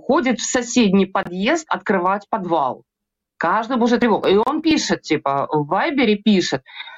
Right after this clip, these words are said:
И вот он меня сегодня встретил и отчитывал, что, типа, я вас прошу,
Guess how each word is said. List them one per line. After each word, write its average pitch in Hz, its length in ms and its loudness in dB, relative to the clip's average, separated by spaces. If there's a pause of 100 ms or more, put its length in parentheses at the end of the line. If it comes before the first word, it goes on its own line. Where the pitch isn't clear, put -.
(220)
И - 80 0
вот 320 140 0
он 330 140 2
меня 277 180 2
сегодня 262 240 2
встретил 320 460 0
и 220 40 2
отчитывал, 254 540 0
что, - 360 -2
типа, 196 560 0
я 202 180 0
вас 190 200 -4
прошу, 294 600 0